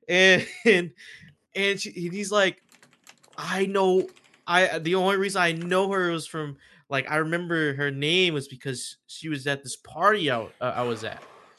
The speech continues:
And I was like, "Was this before I, like, before or during we dated?" And he's like, "Shh, I don't know, man." <laughs> But he, he, so, um, she was, uh, Susie's at the party, and she's chatting it up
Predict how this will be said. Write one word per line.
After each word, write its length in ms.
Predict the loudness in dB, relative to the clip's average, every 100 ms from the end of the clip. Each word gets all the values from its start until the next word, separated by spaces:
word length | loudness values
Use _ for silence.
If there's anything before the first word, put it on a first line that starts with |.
| _ _ _ _ -8
And 100 | -2
I 120 | -2
was 100 | 0
like, 300 | 0 0 -4 _ _ _ _
"Was 160 | -6 -6
this 120 | -6
before 440 | -8 -2 2 6
I, 160 | 6 4
like, 300 | 2 -2 -10 _ -20 -14
before 380 | -12 0 4 4
or 60 | 4
during 340 | 4 4 2
we 80 | 2
dated?" 340 | 2 2 0 -12 _ _ _ _ _
And 280 | -4 -4 -4
he's 160 | -6 -8
like, 160 | -10
"Shh, 440 | -10 -10 -10 -12 -16
I 120 | -16
don't 200 | -14 -14
know, 160 | -14 -16
man." 400 | -14 -14 -12 -12 -14 -14 -2
<laughs> 120 | -2 -2 -8 -16 -16 -18 _
But 360 | 0 2 2 -4
he, 80 | -6
he, 680 | -2 -2 -2 -2 -4 -6 -8
so, 500 | -6 -2 0 -2 -4 -10 -4
um, 440 | -2 -2 -4 -10 _ _ _ _ _ -12
she 140 | -8
was, 120 | -6
uh, 220 | -6 -8 -8
Susie's 420 | -4 -2 0 0
at 140 | 0
the 80 | -4
party, 600 | -6 -2 -2 -4 -10 -14 _ _ _ _
and 140 | -14 -14
she's 160 | -14 -6
chatting 360 | 0 2 2
it 100 | 0
up 280 | -2 -4 -10